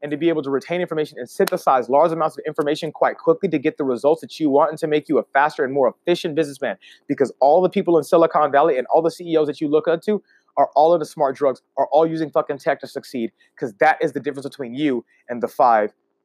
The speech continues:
percent. Let me know if you guys have any, any, any questions. I'm gonna just open it up for Q and A right now.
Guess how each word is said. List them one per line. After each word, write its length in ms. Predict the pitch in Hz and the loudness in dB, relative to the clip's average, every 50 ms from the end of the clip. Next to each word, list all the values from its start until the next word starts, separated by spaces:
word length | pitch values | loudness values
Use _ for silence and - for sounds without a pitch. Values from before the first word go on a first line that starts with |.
| _ _ _ | _ _ _
percent. 520 | - 127 - - 92 80 - - - _ _ _ _ _ _ _ _ _ _ _ _ _ _ _ _ _ _ _ _ | -8 -8 -6 -8 -12 -14 -14 -18 -20 _ _ _ _ _ _ _ _ _ _ _ _ _ _ _ _ _ _ _ _
Let 120 | 127 143 165 | -2 0 0
me 60 | 180 | 2
know 80 | 185 | 0
if 80 | 180 - | -2 0
you 60 | 185 | 2
guys 160 | 160 165 160 | 2 2 2
have 160 | - 170 156 151 | 2 2 0 0
any, 140 | 156 147 | -2 -4
any, 160 | 151 147 143 - | -6 -6 -8 -8
any 140 | 143 147 143 | -8 -8 -8
questions. 540 | 117 - 156 151 151 - - 196 196 190 - - | -4 0 0 0 0 -2 -6 -8 -8 -8 -10 -10
I'm 40 | 135 | -8
gonna 120 | 135 131 | -8 -6
just 140 | 123 - - | -6 -6 -6
open 180 | 147 147 147 | -4 -4 -2
it 60 | 139 143 | -4 -4
up 80 | 135 | -4
for 80 | - 147 | -6 -10
Q 200 | - - 143 131 | -8 -6 -4 -4
and 100 | 123 127 | -2 0
A 80 | 131 | 2
right 200 | 139 143 147 135 | 4 4 4 2
now. 240 | 156 165 165 170 - | 2 2 0 0 -2